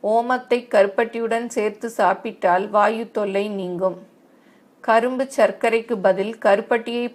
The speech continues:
பயன்படுத்தினால் பற்களும் எலும்புகளும் உறுதியாகும். பருவமடைந்த பெண்களுக்கு கருப்பட்டியையும் உளுந்தையும் சேர்த்து உளுந்தங்களி செய்து கொடுத்தால் இடுப்பு வலுப்பெறுவதுடன் கருப்பையும்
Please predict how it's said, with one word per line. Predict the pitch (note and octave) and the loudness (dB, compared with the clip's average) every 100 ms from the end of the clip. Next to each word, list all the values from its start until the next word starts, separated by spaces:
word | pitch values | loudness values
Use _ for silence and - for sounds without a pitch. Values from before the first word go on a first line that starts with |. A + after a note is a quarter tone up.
| A3+ | -2
பயன்படுத்தினால் | G3 G#3+ A3 G#3 - G3 F#3 G3 A3 - | -2 -2 -4 -4 -8 -4 -2 -2 -4 2
பற்களும் | A3 A3 - A#3 A3+ A3+ A#3 G3 | 2 0 -2 0 0 -4 -6 -4
எலும்புகளும் | G#3 A3+ A3 G3+ G3+ G#3+ | -4 -2 0 0 0 -4
உறுதியாகும். | G3+ G3 G#3 G#3 F3+ F3+ G3 F#3 - _ _ _ _ _ _ - | -6 -6 -2 0 0 -2 -10 -10 -16 _ _ _ _ _ _ 0
பருவமடைந்த | A3 A#3 B3+ B3+ A#3+ A#3+ B3 B3 | 2 2 0 0 0 0 -2 -2
பெண்களுக்கு | G3 G3+ A3+ A3+ A3 A3 F#3+ G3+ - | -2 -4 -2 -2 -2 -4 -6 -6 2
கருப்பட்டியையும் | G#3 A3 - A#3 A3+ A3 G#3+ G#3+ A#3+ - - | 2 2 0 -4 -4 -8 -6 -6 -8 -10 -4
உளுந்தையும் | G#3+ A#3+ A#3 A3+ A#3 B3+ - | -2 -2 0 -2 -4 -8 -2
சேர்த்து | G#3 G3+ G3 - F#3+ G3+ - A3 | 0 0 -2 -6 -4 -4 -4 -4
உளுந்தங்களி | A#3 A#3+ A#3+ A#3 A3+ A#3 A#3 | -4 -4 -4 -2 -2 -2 -2
செய்து | G3+ G3 A3+ | -4 -4 -4
கொடுத்தால் | F#3+ F#3 - F3+ G3+ A#3+ _ _ - _ - | -4 -4 0 2 2 -2 _ _ -20 _ -12
இடுப்பு | A#3 A#3+ - B3+ B3 | -6 -4 -4 -4 4
வலுப்பெறுவதுடன் | G#3+ G#3 A#3+ B3 A#3 A3+ A3+ G3+ G3 G3 A#3 - | 6 6 2 0 0 2 0 0 0 0 -2 -2
கருப்பையும் | G#3+ G#3+ A3+ A#3 A3+ A#3 A#3 | 0 0 0 -2 -2 -4 -2